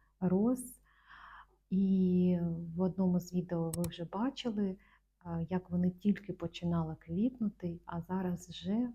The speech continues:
повністю розквітають. Цією дорогою я ходжу до, е, кафе на зустрічі з нашими дівчатами з, е,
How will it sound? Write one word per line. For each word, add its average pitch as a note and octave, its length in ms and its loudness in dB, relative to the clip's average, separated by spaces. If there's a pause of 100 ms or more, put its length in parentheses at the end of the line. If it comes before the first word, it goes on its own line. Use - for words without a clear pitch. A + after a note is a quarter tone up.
(120)
повністю F3 600 -2
розквітають. E3 880 -10 (920)
Цією F#3+ 320 4
дорогою E3+ 500 2
я D#3+ 180 0
ходжу D#3+ 560 -6 (100)
до, D3+ 340 -2 (560)
е, D#3 280 -6 (100)
кафе A3 440 4
на B3+ 160 10
зустрічі A3+ 480 2
з F#3+ 60 -4
нашими F#3 640 2
дівчатами E3+ 840 -4
з, - 240 -14
е, D#3+ 260 -4